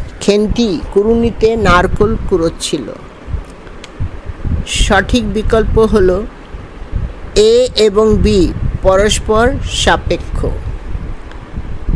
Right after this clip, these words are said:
সাত নম্বর, বিবৃতি এ,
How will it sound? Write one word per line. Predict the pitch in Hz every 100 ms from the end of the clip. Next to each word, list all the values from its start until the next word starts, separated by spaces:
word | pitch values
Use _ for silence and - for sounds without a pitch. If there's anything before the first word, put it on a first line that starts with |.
| - -
সাত | - 196 -
নম্বর, | 185 170 139 95 87 - - - - - - - - - -
বিবৃতি | 185 214 196 233 196 254 247 202
এ, | 196 160